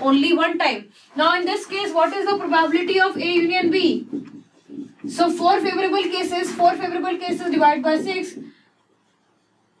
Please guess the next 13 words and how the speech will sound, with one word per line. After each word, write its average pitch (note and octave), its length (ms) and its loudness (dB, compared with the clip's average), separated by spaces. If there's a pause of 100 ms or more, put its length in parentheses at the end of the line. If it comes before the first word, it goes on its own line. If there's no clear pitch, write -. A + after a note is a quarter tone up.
(240)
Let's C#4 220 0
not F4+ 160 2
simplify E4+ 500 4
right D4 200 0
now. C4+ 220 2
Let's D4+ 240 2
write C#4+ 220 2
like C#4 180 0
this A#3+ 160 -4
only, D4+ 220 2
four C#4 240 0
by B3 180 2
six. C4 420 -8